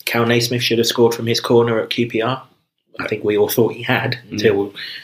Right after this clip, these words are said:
Speaker 1: until he hit the side net, and Tom Lockyer had one cleared off the line in that game as well. And of course, the penalty that we got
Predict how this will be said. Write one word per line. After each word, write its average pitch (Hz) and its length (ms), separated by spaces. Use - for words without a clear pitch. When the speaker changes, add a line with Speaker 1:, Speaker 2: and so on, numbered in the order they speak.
Speaker 1:
until - 160
he 101 120
hit 110 160
the - 60
side 104 260
net, 110 180
and 113 100
Tom 104 200
Lockyer 113 320
had 104 120
one 104 120
cleared 107 260
off - 120
the 104 80
line 104 220
in 98 100
that 95 140
game 101 220
as - 100
well. 107 280
And 120 100
of - 120
course, - 400
the 117 280
penalty 117 580
that 113 200
we 117 140
got - 280